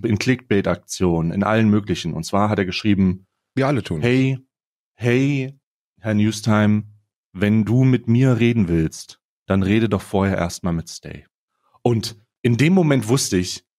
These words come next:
Speaker 1: als ich das gelesen habe, habe ich mir einen Kaffee über den Monitor geschüttet, weil Kaffee kann man immer trinken.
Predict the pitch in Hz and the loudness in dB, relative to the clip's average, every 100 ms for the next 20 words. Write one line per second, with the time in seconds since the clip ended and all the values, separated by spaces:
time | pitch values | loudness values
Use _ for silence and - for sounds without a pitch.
0 | _ - 120 123 127 - 120 131 127 117 | _ -4 -4 -2 -2 0 0 2 2 0
1 | 104 104 - 170 170 156 120 98 95 92 | 0 -4 -2 -2 0 -2 0 0 2 2
2 | 92 90 87 85 - 104 101 101 _ _ | 0 -2 -6 -8 -6 -4 -4 -8 _ _
3 | _ 104 98 101 - - 139 131 120 107 | _ -2 -2 -6 -10 -4 -4 -2 0 2
4 | 143 123 95 82 92 - | 2 0 -2 -2 -4 -4